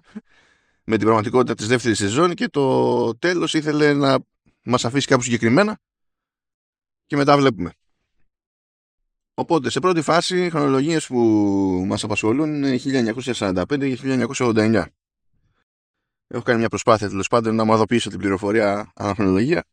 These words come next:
για να μην πηγαίνουμε πέρα εδώ όλη την ώρα. Που μπορεί να βγάζει νόημα στη σειρά, δεν νομίζω ότι δημιουργεί κάποιο πρόβλημα και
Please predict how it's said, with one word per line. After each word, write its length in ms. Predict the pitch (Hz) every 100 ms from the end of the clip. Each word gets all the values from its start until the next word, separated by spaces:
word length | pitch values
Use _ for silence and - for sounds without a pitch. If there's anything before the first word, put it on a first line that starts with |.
| _ _ _ _ _ _ 101
για 120 | 104
να 100 | 107
μην 100 | 107
πηγαίνουμε 840 | 107 110 101 98 95 98 107 123 - _ _ _ _ _
πέρα 160 | 123 107
εδώ 240 | 107 110
όλη 100 | 101
την 160 | 107 101
ώρα. 200 | 92 90
Που 100 | 120
μπορεί 160 | 110 139
να 100 | 135
βγάζει 260 | 175 151
νόημα 400 | 170 165 123 110
στη 500 | - 104 98 95 95
σειρά, 360 | 92 101 123 165 _ _
δεν 160 | 113 117
νομίζω 220 | 120 110
ότι 120 | 104
δημιουργεί 280 | 104 98 101
κάποιο 320 | - - 92
πρόβλημα 420 | 107 113 135 131
και 140 | 123